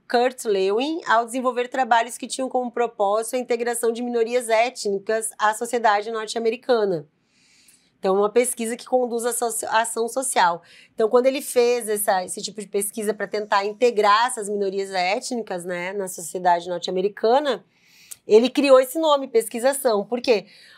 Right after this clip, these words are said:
Porque o pesquisador, ele tá lá, né, junto com os pesquisados, com, né, de modo cooperativo e participativo, lá conversando, te entendendo,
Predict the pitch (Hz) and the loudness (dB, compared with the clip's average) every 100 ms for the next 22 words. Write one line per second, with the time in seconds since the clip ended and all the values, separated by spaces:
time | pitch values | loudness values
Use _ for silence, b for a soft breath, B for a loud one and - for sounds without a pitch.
0 | B - 247 269 269 277 262 254 254 220 | B -2 2 2 4 2 0 2 4 6
1 | 226 277 294 262 - 254 226 190 202 262 | 4 4 -2 2 4 6 4 4 2 0
2 | 311 294 214 214 214 233 196 220 277 359 | -4 -10 -2 0 2 0 -2 0 2 2
3 | 370 - 269 262 - 240 - 220 202 180 | 0 2 2 2 2 0 0 2 6 6
4 | 190 240 311 247 214 190 160 180 180 220 | 4 0 -2 0 2 0 -4 -4 -4 -4
5 | - 247 _ _ _ _ _ _ _ _ | -6 -20 _ _ _ _ _ _ _ _
6 | _ - 208 269 262 277 320 311 302 302 | _ -8 2 8 10 8 4 2 2 2
7 | 302 277 285 294 277 254 339 - 294 269 | 0 -6 0 0 0 -2 -2 0 -2 2
8 | 240 220 226 285 285 311 - 285 247 247 | 4 4 2 -4 -2 -2 0 4 6 6
9 | 247 247 247 233 269 277 285 277 254 220 | 2 -2 -6 0 0 0 2 2 2 2
10 | 214 214 220 214 220 | 2 2 0 -2 -4